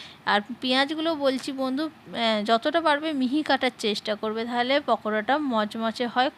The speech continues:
খুব সুন্দর খেতে লাগে বেশি করে। আর এই রেসিপিটার মধ্যে বেশি কিছু আর দিতে,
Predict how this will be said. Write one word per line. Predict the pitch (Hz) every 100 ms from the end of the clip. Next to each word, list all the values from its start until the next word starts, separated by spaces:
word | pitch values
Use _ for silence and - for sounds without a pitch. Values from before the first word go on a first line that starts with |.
| -
খুব | 269
সুন্দর | - 226 220 254
খেতে | - 208 208
লাগে | 202 196 214
বেশি | 208 202 208
করে। | 202 190 190 - - - - -
আর | 202
এই | 220 - 269
রেসিপিটার | 277 277 269 285 294 294
মধ্যে | 269 254 285
বেশি | 254 220 262
কিছু | 247 240 285
আর | 262
দিতে, | 220 220